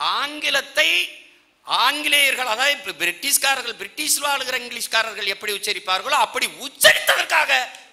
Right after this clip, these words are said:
தொடரை நிறுத்தி போறான். இங்க நாம பேசிட்டா பாசிசம், சாவனிசம். நான் வந்த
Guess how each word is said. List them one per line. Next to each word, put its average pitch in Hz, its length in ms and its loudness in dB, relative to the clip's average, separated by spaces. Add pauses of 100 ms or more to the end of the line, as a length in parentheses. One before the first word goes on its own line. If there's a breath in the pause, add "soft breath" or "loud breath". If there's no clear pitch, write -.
(120)
தொடரை 262 400 -4
நிறுத்தி 277 260 -12
போறான். 226 220 -16 (3500)
இங்க 202 120 -6 (100)
நாம 202 280 -6
பேசிட்டா 185 340 -12 (480)
பாசிசம், 202 640 -18 (260)
சாவனிசம். 190 720 -12 (2750)
நான் 147 180 -6
வந்த 233 180 -10